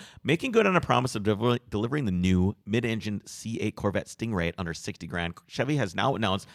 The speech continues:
official pricing for the latest generation of the American sports car. A base one L T twenty twenty Vette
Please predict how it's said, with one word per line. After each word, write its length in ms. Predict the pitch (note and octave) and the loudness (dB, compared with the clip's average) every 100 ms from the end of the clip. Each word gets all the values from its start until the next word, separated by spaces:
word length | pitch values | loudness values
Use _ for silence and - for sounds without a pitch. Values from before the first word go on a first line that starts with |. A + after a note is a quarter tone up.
| - | -8
official 300 | - F#3+ - | -2 0 2
pricing 320 | A#2+ G#2+ G#2+ | 2 2 0
for 100 | - | -8
the 60 | F#2 | 0
latest 300 | E3+ A3 - | 2 2 0
generation 520 | G#2+ G#2 G2 G#2 G2 - _ - | 0 0 0 -4 -8 -10 _ -4
of 100 | F2 | -2
the 60 | |
American 320 | F2 E2 G2 | 0 0 -2
sports 260 | E2+ D3 C#3 | 2 2 2
car. 220 | - - _ _ - | 0 -8 _ _ -10
A 60 | A2 | -2
base 340 | C3 F3+ G#3 | 2 2 0
one 260 | - G2 C#3+ | -2 0 2
L 120 | F3+ | 0
T 160 | - F3 | -2 -4
twenty 240 | B2+ C#3+ | -2 -2
twenty 220 | D#3+ G3 | 0 2
Vette 240 | B2 A#2 | 4 2